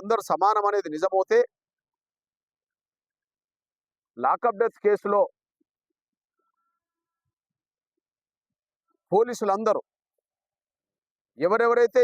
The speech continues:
ఇన్వాల్వ్ అయ్యారో వాళ్ళందరి మీద చట్టపరమైన చర్యలు ఉండాల్సిన అవసరం ఉన్నది. కానీ ఇక్కడ లాకప్ డెత్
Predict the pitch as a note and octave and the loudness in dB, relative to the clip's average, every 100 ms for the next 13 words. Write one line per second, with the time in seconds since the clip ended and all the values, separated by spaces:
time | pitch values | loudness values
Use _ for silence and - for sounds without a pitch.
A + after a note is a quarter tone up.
0 | A3+ G3+ G#3+ G3 F#3+ G3 A3+ - _ _ | 0 -2 0 2 2 2 0 -2 _ _
1 | _ _ _ _ _ _ _ _ _ _ | _ _ _ _ _ _ _ _ _ _
2 | _ _ _ _ _ _ _ _ _ C3+ | _ _ _ _ _ _ _ _ _ -4
3 | E3 E3 F#3+ G3+ G3 G#3 D3+ - _ _ | 0 0 -2 -2 0 -2 -2 -6 _ _
4 | _ _ _ _ _ _ _ _ _ _ | _ _ _ _ _ _ _ _ _ _
5 | _ _ _ _ _ _ F3 - A3 A#3+ | _ _ _ _ _ _ -6 -4 -4 -2
6 | A3 G#3 - F#3 F#3 D#3 E3+ E3 E3 D3+ | -2 -2 -2 0 0 0 -2 -4 -2 -2
7 | D3 F#3 D3+ C3 A2 _ _ _ _ _ | -2 -2 -4 -8 -12 _ _ _ _ _
8 | _ _ _ _ _ _ _ _ _ _ | _ _ _ _ _ _ _ _ _ _
9 | _ _ E3 F3 F3+ D#3 F3 D3 - _ | _ _ -2 -2 -2 -4 -2 -2 -4 _
10 | _ _ _ _ _ _ _ _ _ _ | _ _ _ _ _ _ _ _ _ _
11 | _ _ _ _ _ _ _ _ _ _ | _ _ _ _ _ _ _ _ _ _
12 | _ _ _ _ _ _ _ _ _ - | _ _ _ _ _ _ _ _ _ -6
13 | C#3 F#3 A#3+ G3+ G#3+ C4+ | -2 0 -2 0 -2 0